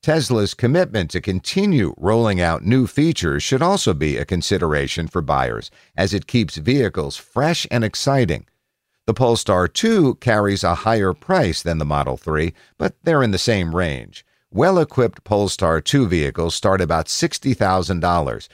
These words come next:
while similarly spec'd Model three cars go for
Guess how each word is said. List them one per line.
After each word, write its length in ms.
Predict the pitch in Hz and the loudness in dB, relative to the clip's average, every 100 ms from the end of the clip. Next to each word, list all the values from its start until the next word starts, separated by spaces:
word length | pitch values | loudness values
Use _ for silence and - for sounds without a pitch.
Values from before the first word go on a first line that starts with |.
| _ _ | _ _
while 400 | - 95 87 - | -2 2 2 -2
similarly 640 | - 160 156 110 85 76 80 | -2 0 2 2 0 -4 -6
spec'd 460 | - 104 90 - | -4 -2 -2 -2
Model 320 | 95 90 78 | -2 -2 -2
three 240 | 76 165 165 | -4 -2 -2
cars 480 | - 85 76 82 - | 0 0 2 -2 -2
go 260 | 85 82 | -2 -2
for 160 | 80 | -4